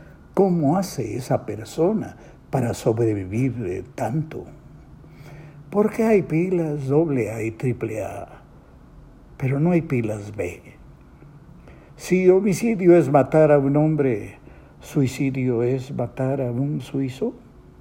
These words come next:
Los infantes disfrutan la infancia tanto como los adultos el adulterio.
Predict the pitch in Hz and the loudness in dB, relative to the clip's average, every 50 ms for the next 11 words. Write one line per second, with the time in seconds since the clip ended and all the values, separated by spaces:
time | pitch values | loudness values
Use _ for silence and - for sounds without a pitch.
0 | - - - - - - - - - - - - - - - - - - - - | -20 -20 -20 -20 -20 -20 -20 -20 -20 -20 -20 -20 -20 -20 -20 -20 -20 -20 -18 -4
1 | - 147 160 190 160 143 196 190 - - 214 226 202 - 226 190 165 151 147 123 | 4 8 8 8 8 8 4 2 4 6 6 6 6 6 6 6 6 4 0 0
2 | - - 160 160 160 160 160 - 185 160 131 123 127 117 - - 127 135 160 208 | 0 0 0 0 0 0 0 -2 0 0 0 0 0 -2 -2 0 0 0 0 -2
3 | 170 151 - 147 127 - - 135 127 135 160 175 170 170 156 - 147 131 117 107 | -4 -2 0 0 0 0 0 0 0 2 2 0 0 -2 -2 0 -2 -2 -2 -4
4 | 104 101 92 95 90 - 127 120 110 139 156 156 170 180 - - 139 107 95 131 | -4 -6 -8 -10 -8 -4 -4 -2 -2 0 0 0 0 0 -2 -4 -4 -2 -2 -2
5 | 113 104 107 104 113 110 110 104 - 117 110 104 95 - 98 104 110 - | -2 -2 -2 -4 -4 -6 -8 -8 -6 -6 -6 -6 -6 -8 -12 -12 -12 -14